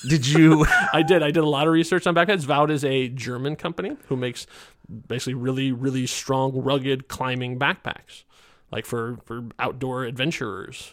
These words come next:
Speaker 2: This would have been exactly the kind of thing he would have probably brought with him. I doubt he bought, I think this is, like,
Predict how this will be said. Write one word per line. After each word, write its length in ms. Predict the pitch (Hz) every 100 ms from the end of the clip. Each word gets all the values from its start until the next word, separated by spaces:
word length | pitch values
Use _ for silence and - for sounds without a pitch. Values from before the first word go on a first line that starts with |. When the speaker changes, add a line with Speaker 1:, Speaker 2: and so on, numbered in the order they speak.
| _
Speaker 2:
This 200 | 123 -
would 100 | 127
have 60 | 117
been 100 | 113
exactly 340 | 120 131 - 123
the 60 |
kind 140 | 113 113
of 60 | 117
thing 120 | 117
he 100 | 123
would 80 | 123
have 100 | 113
probably 220 | 131 127
brought 260 | 127 120
with 280 | 113 117 139
him. 140 | 101 98
I 60 | 101
doubt 220 | 117 117
he 120 | 135
bought, 340 | 123 127 123 120
I 100 | 120
think 160 | 147
this 120 | 139
is, 100 | 139
like, 160 | 131 127